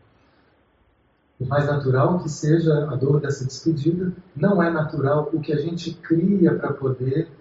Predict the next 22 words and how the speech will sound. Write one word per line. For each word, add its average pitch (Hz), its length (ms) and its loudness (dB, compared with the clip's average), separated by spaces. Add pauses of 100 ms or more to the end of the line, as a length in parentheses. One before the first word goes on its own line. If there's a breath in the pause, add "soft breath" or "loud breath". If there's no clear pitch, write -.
(140)
às 131 220 -2
vezes, 147 320 0
achar 160 440 -2
que - 140 -6
tem 175 180 -2
que 170 80 2
alimentar 170 920 2
o 180 100 -6
sofrimento 160 840 -6 (300 loud breath)
como 175 180 4
se 180 220 2
isso - 180 0
representasse 160 840 0
amor. 156 460 -2 (1400)
"Ah, 139 140 -6
se 151 160 -2
eu 147 180 2
amo, 160 200 2
eu 175 60 0
sofro." 143 500 -4 (400)
Não, 208 360 -8 (600)
necessariamente. 117 1160 -2